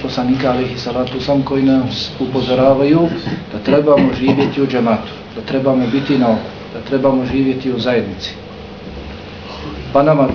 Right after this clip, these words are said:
često spominjan hadis Allahovog poslanika alejhi salatu vesselam da je Allahova milost, Allahova ruka nad zajednicom, a kazna je nad cijepanjem, podvajanjem i slično.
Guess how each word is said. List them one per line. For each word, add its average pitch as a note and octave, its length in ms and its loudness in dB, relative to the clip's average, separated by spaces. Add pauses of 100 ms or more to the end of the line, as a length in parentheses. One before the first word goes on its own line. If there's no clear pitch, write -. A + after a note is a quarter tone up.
(120)
često C3+ 480 2 (220)
spominjan B2+ 560 2 (340)
hadis C3 320 0
Allahovog B2 440 -2
poslanika A#2+ 500 -4
alejhi A2+ 280 -4
salatu A#2 440 -4
vesselam C3 420 2 (760)
da B2 80 0
je B2+ 100 4
Allahova B2+ 460 2
milost, C3 580 2
Allahova A#2 480 -2
ruka C3 360 2
nad B2+ 300 2 (140)
zajednicom, B2+ 720 0 (500)
a B2 240 6 (160)
kazna B2 360 -2
je A#2 240 -2
nad A#2+ 200 2 (1600)
cijepanjem, B2 680 2
podvajanjem A2 720 0 (120)
i A2+ 80 -6
slično. - 420 -8